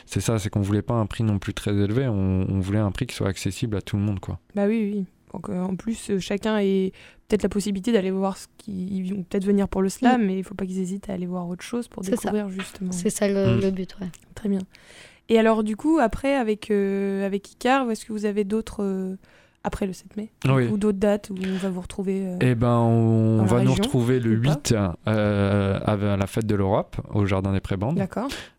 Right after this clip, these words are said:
Speaker 1: Avec, euh, Madeline qui fera, euh, de l'initiation au sound painting et, euh, le bus d'Icar pour diffuser des courts-métrages sur l'Europe.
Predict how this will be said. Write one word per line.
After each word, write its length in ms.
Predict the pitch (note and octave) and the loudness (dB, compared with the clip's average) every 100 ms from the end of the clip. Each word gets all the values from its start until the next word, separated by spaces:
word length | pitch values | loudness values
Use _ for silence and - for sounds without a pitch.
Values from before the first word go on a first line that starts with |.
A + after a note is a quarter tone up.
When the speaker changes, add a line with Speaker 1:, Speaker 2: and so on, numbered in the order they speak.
| - | -4
Speaker 1:
Avec, 340 | - G2 - | 0 0 2
euh, 80 | G2+ | 2
Madeline 440 | G2 F#2+ G2+ A2+ | 4 2 0 0
qui 120 | G#2+ - | -2 -6
fera, 220 | - G#2 | -2 0
euh, 260 | G2+ F#2 F#2 | 2 2 2
de 100 | F#2+ | 2
l'initiation 680 | F#2+ F#2+ F#2 - F#2+ G#2+ | 2 0 0 -2 -2 -2
au 40 | G2+ | -2
sound 220 | - F2+ | -2 -2
painting 540 | F#2+ E2+ A2+ C3+ C3+ | -2 -2 -2 0 0
et, 220 | G2 F2+ | 2 4
euh, 280 | F2+ F2 E2+ | 4 4 4
le 100 | F#2 | 2
bus 280 | F#2 G#2 G#2 | 2 0 0
d'Icar 420 | G2+ - G#2+ G#2+ | -2 0 0 -2
pour 220 | - G#2+ F#2+ | -2 -4 -2
diffuser 480 | F#2+ G2+ - G2+ G2+ | -2 -2 -2 -2 0
des 140 | G2 F2+ | 0 -4
courts-métrages 540 | - G2+ G2 - G2+ | 0 0 0 -2 -4
sur 140 | - F#2+ | -2 -2
l'Europe. 340 | F2+ G2+ | 0 -2